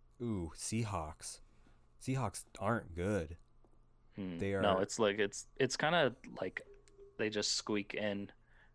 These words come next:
Speaker 1: Their offense is seventeenth, their defense is twenty-second, their passing is sixteenth, and their rushing is twelfth. That's not good.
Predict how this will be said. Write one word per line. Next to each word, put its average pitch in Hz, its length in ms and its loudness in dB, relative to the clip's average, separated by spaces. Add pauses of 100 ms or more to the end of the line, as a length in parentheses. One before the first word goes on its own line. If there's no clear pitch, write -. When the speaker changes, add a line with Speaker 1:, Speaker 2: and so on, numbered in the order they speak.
(1040)
Speaker 1:
Their 104 160 0
offense 107 380 0
is 95 120 -2
seventeenth, 104 760 -2
their 98 100 -4
defense 104 540 -6
is 98 100 -8
twenty-second, 95 760 -2
their 95 100 -6
passing 95 480 -8
is 85 80 -8
sixteenth, - 580 -6
and 87 120 -6
their 87 100 -6
rushing 90 360 -6
is 82 120 -10
twelfth. - 400 -4
That's 104 240 -6
not 87 420 0
good. 80 380 -4